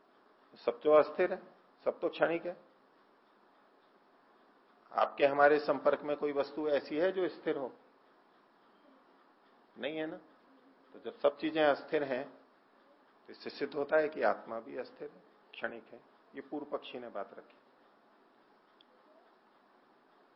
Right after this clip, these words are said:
अब इसका उत्तर सिद्धांति दे रहे हैं। आप लोग या हम कोई ये कहें कि नहीं, आत्मा तो स्थिर है, यूं बोलने लगेंगे, तो आत्मा को अब हम उदाहरण के रूप में नहीं ले सकते,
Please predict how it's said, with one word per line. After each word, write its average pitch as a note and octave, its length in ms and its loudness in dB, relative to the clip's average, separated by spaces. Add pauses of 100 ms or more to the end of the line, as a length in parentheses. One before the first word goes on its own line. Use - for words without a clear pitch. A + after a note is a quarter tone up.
(320)
अब B2 120 2
इसका B2+ 260 2
उत्तर A#2+ 440 -2 (280)
सिद्धांति A2+ 480 -8
दे G#2+ 140 -4
रहे G#2+ 120 -4
हैं। - 180 -20 (2500)
आप B2 240 4
लोग D#3 240 6
या D3+ 120 6
हम C#3+ 180 2
कोई D3 260 4
ये C#3 200 -2
कहें C3+ 260 0
कि C3+ 120 -6
नहीं, C#3 220 -4
आत्मा A#2 440 2
तो C#3+ 180 2
स्थिर C3+ 280 0
है, C3 140 2
यूं C3+ 140 -6
बोलने A#2 300 -4
लगेंगे, A2 320 -8
तो B2+ 140 -4
आत्मा B2+ 360 4
को D#3 140 4
अब D3+ 120 8
हम D3+ 160 -2
उदाहरण C#3+ 400 2
के D3+ 100 0
रूप D3 200 -4
में D3+ 80 -8
नहीं C#3+ 140 -10
ले B2+ 120 -8
सकते, A2+ 320 -16